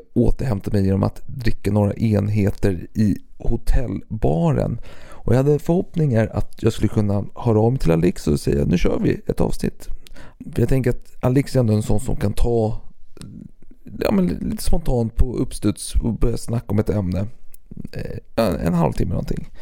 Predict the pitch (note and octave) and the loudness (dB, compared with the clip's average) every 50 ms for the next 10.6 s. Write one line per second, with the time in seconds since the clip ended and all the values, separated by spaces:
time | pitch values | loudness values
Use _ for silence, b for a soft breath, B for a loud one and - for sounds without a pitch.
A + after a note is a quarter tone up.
0 | B B B B B B B B B B B B D3+ D3+ D3 C3+ - - - C#3 | B B B B B B B B B B B B 2 2 2 0 -2 -2 0 2
1 | D3 D#3+ F3+ F#3 F3+ - - - - - - - - - - - E3+ D#3 D#3+ E3+ | 4 4 4 4 2 0 -4 -8 -12 -16 -16 -14 -12 -6 0 2 4 4 6 4
2 | E3+ D#3+ D#3 D3+ D3+ C#3 B2+ A#2+ A#2 A#2 - A#2+ A2+ - G#2+ A#2+ A2+ A#2 A2+ G#2 | 4 4 4 4 4 4 2 2 2 2 2 2 0 2 2 2 2 4 4 2
3 | - - D3 C#3 C3+ - - - G2+ F2 B2+ A2 G2+ G#2 F#2+ F#2+ F#2+ A2+ - - | 2 2 2 2 2 2 2 4 4 4 2 0 0 0 0 0 -2 -4 -6 -12
4 | - - - - - - - - - - - - - A2+ A2 - - B2 A#2+ G#2+ | -16 -18 -14 -14 -14 -14 -14 -16 -18 -16 -14 -6 -2 0 0 2 4 2 2 2
5 | - F#2+ G#2 - - C3 - F#2 G#2 A2+ - G#2+ G#2 G2 F#2+ G#2 - A#2+ B2 A2+ | 0 -4 -6 -6 -6 -6 -2 0 2 4 4 4 4 2 -4 -4 -2 -2 -2 -2
6 | G2 F#2+ G2+ G2 B2 C3+ C#3+ - - B2 B2 A2 G2 - - - A#2+ C3 B2+ A#2+ | 0 -2 0 0 2 0 0 -2 -2 -2 0 0 0 -2 -4 -2 -2 0 0 0
7 | G#2 F2 G#2+ G#2+ - G2+ G2 G#2 G2+ G2 - - A2 A#2 B2 C#3 C3 A#2+ - F2 | 2 2 2 2 2 0 0 0 -2 0 0 2 2 4 4 4 4 2 2 2
8 | - - G#2+ - - - - - - - - - - - A#2+ A2+ - C#3 B2 G#2 | 2 0 0 -2 -4 -6 -8 -8 -10 -10 -12 -12 -4 -4 -4 0 2 0 0 2
9 | - G#2+ G#2+ - - A2+ G#2+ G#2 - - - C#3 C3 A2 G#2 G#2+ G#2 G#2 G#2 G#2 | 2 0 0 2 0 0 2 0 4 4 4 4 4 2 2 2 2 2 2 0
10 | A2+ - - D#2+ E2+ - - - A2 A2 - A2+ | 2 2 2 2 2 0 0 0 2 2 2 0